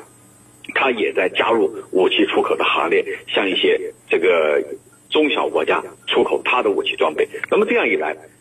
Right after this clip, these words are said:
本身这个市场的份额蛋糕就那么大，大家都在抢，都在挤占，那么像俄罗斯这样的传统国家，那必然会受到挤压。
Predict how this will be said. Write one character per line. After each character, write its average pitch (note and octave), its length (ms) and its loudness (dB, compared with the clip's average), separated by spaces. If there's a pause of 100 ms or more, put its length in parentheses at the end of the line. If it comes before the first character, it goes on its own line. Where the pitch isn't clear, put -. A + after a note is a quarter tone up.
(200)
本 G2+ 220 0
身 G3 140 2
这 F3 80 2
个 D#3 80 2
市 - 280 2
场 - 160 -4
的 - 80 -2
份 - 200 0
额 E2+ 280 2
蛋 A#2 280 -2
糕 D#3 220 0
就 F#3+ 140 2
那 A2+ 100 0
么 - 80 0
大， F3+ 140 -2 (360)
大 E3 200 0
家 A2+ 160 0
都 D3 120 0
在 B2+ 140 2
抢， - 420 -2
都 C3+ 120 4
在 B2 160 2
挤 - 260 -4
占， C#3 160 -2 (340)
那 F2+ 140 -2
么 D#2 160 0 (360)
像 F#2+ 220 0
俄 F#2+ 320 0
罗 A#2+ 140 4
斯 B2 160 0
这 C3+ 80 -2
样 F#2+ 140 -2
的 D#2+ 120 -4 (120)
传 D3+ 240 0
统 F#2 160 2
国 - 140 -2
家， - 200 -2 (300)
那 E2 180 0
必 F#3 80 0
然 E2+ 240 0 (340)
会 - 160 2
受 - 300 2
到 - 260 -4
挤 - 180 -8
压。 C4 220 0